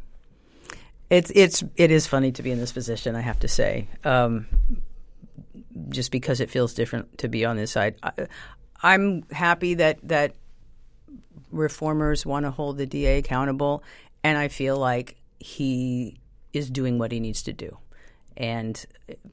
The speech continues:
I, I, it, it, them pointing things out doesn't make him really do anything differently because he's looking at the same thing. So the D A himself looks at the bail requests that come in from every arraignment shift. Every D A,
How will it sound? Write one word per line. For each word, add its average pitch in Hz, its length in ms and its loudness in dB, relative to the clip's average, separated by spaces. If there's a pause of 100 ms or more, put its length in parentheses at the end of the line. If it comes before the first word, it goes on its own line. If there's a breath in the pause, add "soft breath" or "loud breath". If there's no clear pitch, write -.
(140)
I, 151 460 2
I, 147 200 2
it, - 320 -6
it, 151 180 -6
them 180 320 4
pointing 170 380 -2
things 156 260 -4
out 143 240 0
doesn't 135 420 -6 (500 soft breath)
make 143 300 0
him 131 280 0
really 147 260 2
do 143 180 -2
anything 131 320 0
differently 151 260 -2
because 147 240 -4
he's - 200 -8
looking 202 280 0
at 147 100 -4
the - 80 -8
same 117 280 -4
thing. 131 320 -6
So 58 300 -6 (360 loud breath)
the 160 80 -6
D 208 240 2
A 208 120 4
himself 214 840 0 (400 soft breath)
looks 185 540 4
at 139 380 2
the 156 160 0
bail 143 240 4
requests - 580 -4 (340 soft breath)
that 135 200 0
come 139 260 -2
in 120 220 -2
from 131 360 -4
every 131 320 -4
arraignment 117 420 -6
shift. - 280 -10
Every 220 360 2
D 170 360 0
A, 139 260 2